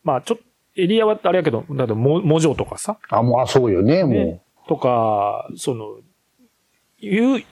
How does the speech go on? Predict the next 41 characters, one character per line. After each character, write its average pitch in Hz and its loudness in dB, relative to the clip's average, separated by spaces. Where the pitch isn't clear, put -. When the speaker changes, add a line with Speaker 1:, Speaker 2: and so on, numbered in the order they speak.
Speaker 1:
そ - -2
の 262 2
後、 240 2
ま 151 0
あ、 127 0
い 123 2
わ 156 2
ゆ 175 0
る 131 2
フ - 0
ィ - 0
ル 185 2
タ 202 0
ー 190 -2
ハ 208 0
ウ 190 2
ス - -4
っ - -12
て - -16
言 110 0
わ 113 2
れ 113 0
た 127 0
よ 120 2
う - -2
な 101 -2
陣 107 -6
営 104 -2
が。 - -4
Speaker 2:
そ 113 2
う 98 0
ね、 110 2
ま 92 0
た 92 -4
ね。 95 2
Speaker 1:
う 113 -2
ん、 - -20
と 139 -8
か、 101 -4
い 151 -6
っ - -8